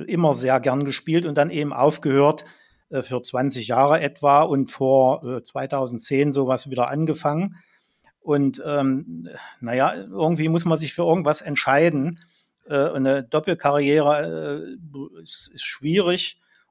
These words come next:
Und, äh, na ja, ich habe dann eben mich für einen Beruf entschieden,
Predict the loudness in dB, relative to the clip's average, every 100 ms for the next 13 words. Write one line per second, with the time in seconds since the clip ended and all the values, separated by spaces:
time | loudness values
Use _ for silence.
0 | _ 0 0 -2 -4 -2 0 2 4 4
1 | 2 0 -2 -2 -4 -6 -8 -6 -2 -2
2 | 0 0 0 -2 -8 -4 -4 -2 -2 -4